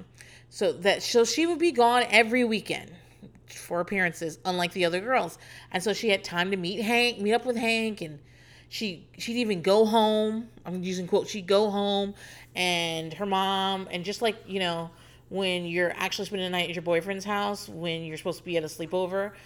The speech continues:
at your best friend's house, like, your mom calls the best friend's house, and then your best friend says you're pooping, and <laughs> then, and then the best friend calls you, and then you call your mom's house. <laughs> Like,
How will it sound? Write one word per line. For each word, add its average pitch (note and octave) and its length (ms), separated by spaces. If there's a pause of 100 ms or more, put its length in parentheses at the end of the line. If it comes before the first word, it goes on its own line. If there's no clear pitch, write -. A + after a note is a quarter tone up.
(240)
at E3 300
your D#3+ 340
best F3+ 320
friend's G3+ 260
house, A3+ 380 (360)
like, E3 540 (540)
your F#3 380
mom F3+ 760 (1300)
calls F#3+ 380
the F#3 80
best F3+ 240
friend's F3+ 240
house, F#3+ 260
and F3 140
then E3+ 80
your E3 100
best E3+ 220
friend F3 180
says D#3 220
you're D#3+ 160
pooping, G3 500 (300)
and F3+ 200
<laughs> - 0
then, - 80 (1080)
and G3 80
then F#3+ 60
the F#3 60
best F3 280
friend E3+ 240
calls E3 340
you, E3+ 340
and F3+ 140
then E3+ 80
you F3 100
call E3 280
your D#3 120
mom's E3+ 300
house. C4 280 (160)
<laughs> - 140
Like, - 540